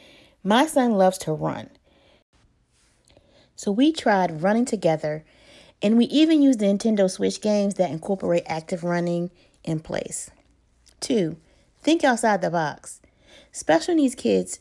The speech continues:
don't necessarily enjoy the same activities as, as typical children. Maybe a sensory swing could be a good fit for your child,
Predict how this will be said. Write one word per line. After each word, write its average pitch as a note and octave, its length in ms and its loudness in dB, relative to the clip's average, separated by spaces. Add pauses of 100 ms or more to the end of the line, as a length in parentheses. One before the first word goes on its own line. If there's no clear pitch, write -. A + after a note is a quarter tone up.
don't B3 240 0
necessarily F#3+ 640 0
enjoy F#3+ 380 0
the F3+ 120 -2
same A3 360 -4
activities F#3 500 -4
as, D#3+ 80 -12 (180)
as D#3 180 -6
typical - 440 -10
children. - 500 -14 (600)
Maybe D4 480 4
a - 100 -2
sensory A3+ 500 -4
swing G#3 540 -2 (180)
could F3 160 -6
be F3+ 120 0
a F3 60 0
good E3+ 220 -4
fit - 300 -4
for - 140 -8
your F3 180 0
child, E3+ 500 -4